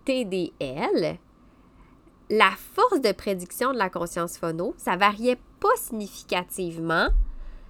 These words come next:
tant que l'enfant se situait au point un, au point cinq ou au point neuf quantile en lecture de mots. Et là, si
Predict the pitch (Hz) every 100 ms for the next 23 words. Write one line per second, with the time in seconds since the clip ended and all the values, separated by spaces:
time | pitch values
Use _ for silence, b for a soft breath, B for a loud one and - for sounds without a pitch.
0 | b - 208 381 254 220 190 - 254 247
1 | 185 - - 214 233 - 185 170 - 208
2 | 202 220 - 175 185 185 220 214 208 165
3 | - 208 196 196 202 - 165 - 208 185
4 | 165 151 - 170 160 160 - - 214 254
5 | 311 - - -